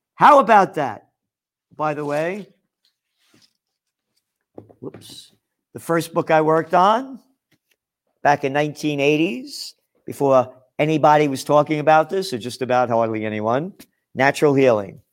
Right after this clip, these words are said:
Not a word coming from the slimy prostitutes about getting in good shape. Speaking of prostitutes, how's this one, folks?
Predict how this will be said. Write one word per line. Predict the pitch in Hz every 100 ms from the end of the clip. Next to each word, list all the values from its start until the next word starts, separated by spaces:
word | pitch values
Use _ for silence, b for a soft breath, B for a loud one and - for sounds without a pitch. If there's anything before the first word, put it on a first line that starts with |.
| _ _ _ _ -
Not | 170
a | 185
word | 185 294 269 190 127 117
coming | - 220 220
from | - 208 196
the | 190
slimy | - 190 208 214
prostitutes | 208 196 185 - 151 - 131 131 - - _ _ _ _ -
about | 127 143 120
getting | 156 165
in | 165
good | 143 156
shape. | - 143 110 - _ _ _ _ _ _ _ _
Speaking | - - - 359 339 320
of | 320
prostitutes, | - 214 - - - 208 214 196 - - - _ _
how's | 156 226 226 175
this | 170 190 -
one, | 139 127 101 92 _ _ _
folks? | _ - 147 160 - - - - - -